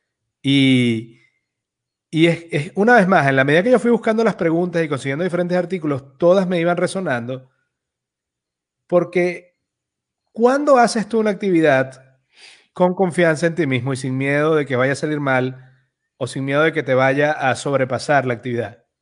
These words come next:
Es una manera, es una respuesta natural, subconsciente de tu, de, de tu cuerpo, de tu alma, diciéndote, "Tú puedes. Tranquilo, esto sí, esto tú lo puedes resolver". Cuando sentimos eso, incluso, eh, eh, y una vez más,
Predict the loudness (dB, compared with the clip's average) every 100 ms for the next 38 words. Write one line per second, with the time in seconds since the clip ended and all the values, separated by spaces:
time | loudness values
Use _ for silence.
0 | _ _ _ _ _ _ _ _ _ _
1 | _ _ _ _ _ _ 0 2 0 -2
2 | 0 2 2 2 2 2 2 0 -2 -2
3 | -4 0 0 0 0 2 2 2 -2 -8
4 | _ _ -4 -2 -2 -2 -2 0 0 0
5 | -4 -8 -10 _ _ _ _ _ -6 -4
6 | -2 -2 -2 -6 -4 -8 -8 -4 2 2
7 | 4 2 4 2 2 0 -2 -2 -6 -6
8 | _ _ _ _ -14 -8 -6 -6 -10 -18
9 | _ _ _ _ _ _ _ _ _ _
10 | _ _ _ -8 -4 -2 -2 -4 -4 -6
11 | -4 -4 -4 -4 -4 -4 -6 -8 -10 -12
12 | -14 _ _ _ _ _ _ _ _ _
13 | 0 0 0 -2 -2 0 0 0 0 -2
14 | 0 0 2 0 -2 -8 -10 -8 -2 0
15 | 2 0 0 0 -2